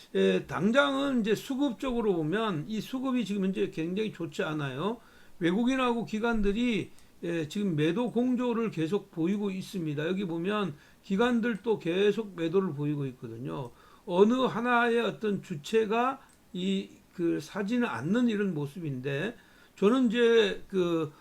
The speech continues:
가격적인 메리트가 들어오게 되고 실적에 대한 기대감이 들어온다면 지금 이제 지수가 어느 정도 돌아서는 이런 시장 흐름에서는, 예, 분명히 이쪽도, 예, 돌아설 거라고 보니까, 예, 실적에 너무,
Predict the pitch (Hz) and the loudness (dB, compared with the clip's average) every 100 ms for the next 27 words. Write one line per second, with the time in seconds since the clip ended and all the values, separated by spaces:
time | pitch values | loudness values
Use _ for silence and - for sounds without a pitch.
0 | - - 131 185 285 190 262 247 254 208 | -18 -4 2 4 2 2 -2 2 2 4
1 | 180 226 - 226 214 214 - 165 196 220 | 4 4 -2 -4 0 0 0 0 0 2
2 | 214 156 143 185 226 254 - - - 262 | 2 2 2 2 2 0 -10 -14 -4 -2
3 | 202 262 254 240 220 - 175 214 220 214 | 0 0 2 2 2 -2 2 2 2 2
4 | 208 196 190 190 175 175 170 214 160 127 | 0 0 0 0 0 0 0 0 -2 -4
5 | - - _ - 208 262 262 240 190 196 | -16 -20 _ -4 0 2 4 2 4 2
6 | 190 226 208 247 247 233 196 208 208 202 | 2 -2 0 2 2 2 2 2 2 2
7 | 147 170 175 208 208 226 202 202 185 196 | 0 0 2 2 2 2 2 0 -2 -2
8 | 175 196 202 151 170 208 233 - - - | -2 0 0 -2 0 0 -2 -4 -18 -18
9 | - 151 - 180 196 190 202 233 196 147 | -8 -8 -2 2 4 4 4 2 -2 -4
10 | - 190 - 202 233 269 - _ - 139 | -2 -2 4 6 6 2 -10 _ -10 -6
11 | 156 175 190 214 214 220 185 165 147 139 | -2 0 2 0 -2 0 2 0 -2 -4
12 | 127 170 196 214 - - - 160 147 233 | -4 0 0 0 -4 -20 -10 -8 -4 -2
13 | 254 240 233 185 175 220 262 | 0 0 0 0 0 0 -2